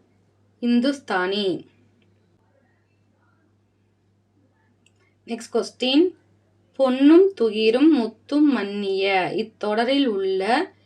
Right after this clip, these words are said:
துகிர் என்பதன் பொருளை தேர்ந்தெடுக்க. ஆன்சர், துகிர் என்பதன் பொருள் பவளம். நெக்ஸ்ட் கொஸ்டின்,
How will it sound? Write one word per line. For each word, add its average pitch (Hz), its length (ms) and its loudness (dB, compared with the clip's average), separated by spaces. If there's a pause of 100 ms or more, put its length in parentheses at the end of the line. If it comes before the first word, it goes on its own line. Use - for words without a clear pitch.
(380)
துகிர் 285 380 2
என்பதன் 214 600 -2
பொருளை 220 540 -2
தேர்ந்தெடுக்க. 185 1040 -6 (1040)
ஆன்சர், 226 580 -2 (1200)
துகிர் 277 320 -2
என்பதன் 202 560 -6
பொருள் 254 540 -2 (560)
பவளம். 190 680 -4 (2250)
நெக்ஸ்ட் 208 320 -8
கொஸ்டின், 269 640 -2